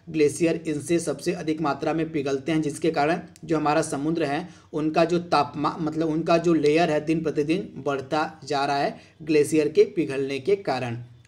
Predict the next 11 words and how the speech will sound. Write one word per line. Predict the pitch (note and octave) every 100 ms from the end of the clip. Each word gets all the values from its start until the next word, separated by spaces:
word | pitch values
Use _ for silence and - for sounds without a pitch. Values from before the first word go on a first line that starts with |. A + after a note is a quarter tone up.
| -
अगला | D#3+ F3+
हमारा | E3+ D#3+
है, | D3 C4+ - _ _ _ _ _ -
भारत | D#3 D#3 G3 F#3+
में | F#3 G3+ - -
वृक्षों | C#3+ D#3+ D#3 - G#3+ G#3
का | G3 - F3+ E3+
आदमी | F3+ - D3+ D3+ E3 E3+
किसे | E3 D3 D3+
कहते | C#3 B2+ B2
हैं? | A#2+ A#2+ -